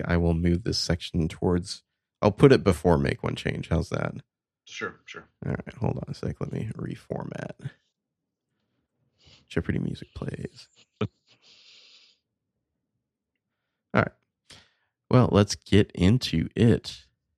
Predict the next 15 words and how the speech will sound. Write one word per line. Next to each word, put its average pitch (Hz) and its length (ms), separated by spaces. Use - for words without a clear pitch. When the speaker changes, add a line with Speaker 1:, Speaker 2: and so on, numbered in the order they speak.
Speaker 2:
Blue 113 160
explosions. 104 560
Speaker 1:
I 98 100
have 92 360
so - 260
many 85 180
fucking 82 320
notes - 220
for - 100
this. - 300
It's - 120
scary. - 200
Speaker 2:
Excellent. - 260
Speaker 1:
Yeah. - 260
Speaker 2:
Excellent. - 340